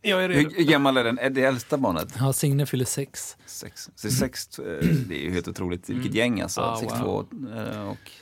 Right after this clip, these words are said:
Speaker 2: ett halvt.
Speaker 3: Mm.
Speaker 1: Wow.
Speaker 2: Ja.
Speaker 1: Så då, då är det, om inte covid var, så skulle det vara nytt nu då att jonglera tre barn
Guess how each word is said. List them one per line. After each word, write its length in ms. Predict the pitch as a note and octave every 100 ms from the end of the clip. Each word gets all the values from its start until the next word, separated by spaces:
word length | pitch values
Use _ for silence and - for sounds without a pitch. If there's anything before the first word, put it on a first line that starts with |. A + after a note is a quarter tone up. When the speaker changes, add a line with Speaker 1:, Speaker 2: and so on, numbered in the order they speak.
| - -
Speaker 2:
ett 60 | -
halvt. 320 | - - - _ _
Speaker 3:
Mm. 160 | A#2+ A2+
Speaker 1:
Wow. 380 | C#3 A#2 A#2 B2 -
Speaker 2:
Ja. 200 | A2 G2+ _ _ -
Speaker 1:
Så 140 | C#3+
då, 380 | B2+ C#3+ C#3+ C#3+ -
då 280 | C3+ C#3 D3
är 160 | D3
det, 320 | C3 C3 B2+ B2 - _ _ _ _ _ _ -
om 180 | D3
inte 260 | D3+ C#3+ C#3+
covid 380 | - D3 B2 B2+
var, 200 | B2+ A2
så 160 | -
skulle 240 | B2 - A#2+
det 80 | A#2
vara 140 | A2+
nytt 280 | A#2 C3+ - -
nu 180 | A#2+ A2
då 200 | A2+ A2
att 180 | G#2
jonglera 500 | - G#2+ G#2+ G2+ G2+
tre 340 | G2 - B2 A2
barn 480 | A2+ A2 G#2+ A2